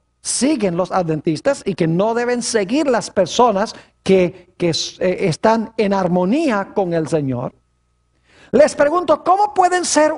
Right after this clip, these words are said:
uno y tener todo diferente?". ¿Quiénes van a ser sus amistades? ¿Van a tener las mismas amistades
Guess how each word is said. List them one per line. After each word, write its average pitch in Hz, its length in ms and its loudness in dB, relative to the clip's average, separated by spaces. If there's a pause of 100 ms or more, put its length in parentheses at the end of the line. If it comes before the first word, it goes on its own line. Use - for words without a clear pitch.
uno 196 420 0 (500)
y 277 140 2
tener 285 460 0
todo 302 440 4
diferente?". 285 840 -2
¿Quiénes 339 360 0
van 330 160 0
a 330 60 -2
ser 320 220 0
sus 302 220 -2
amistades? 254 1000 -2 (720)
¿Van 240 200 4
a 302 80 4
tener 285 320 0
las 302 200 -2
mismas 302 380 -2
amistades 294 720 -2